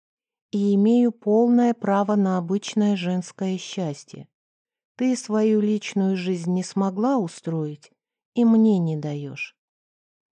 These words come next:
Ты меня каждый раз этим попрекаешь, сколько можно? Да, не сложилась у меня личная жизнь, но это не конец света.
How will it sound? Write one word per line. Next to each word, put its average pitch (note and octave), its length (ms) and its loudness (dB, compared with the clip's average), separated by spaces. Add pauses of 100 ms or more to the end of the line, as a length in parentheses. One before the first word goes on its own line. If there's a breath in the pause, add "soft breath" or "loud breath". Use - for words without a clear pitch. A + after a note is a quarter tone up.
(760)
Ты F#3 120 -4
меня G3 300 2
каждый A3 460 0
раз B3+ 300 0
этим G3 340 0
попрекаешь, G3+ 800 -4
сколько A#3+ 560 0
можно? A#3+ 640 2 (580)
Да, G3+ 360 0
не F#3+ 140 0
сложилась G#3 800 0
у F#3+ 60 0
меня G3 280 2
личная F#3+ 580 -2
жизнь, E3+ 500 -6 (280)
но G#3+ 180 4
это A3+ 200 2
не A3+ 160 6
конец A#3+ 500 2
света. G3 640 -2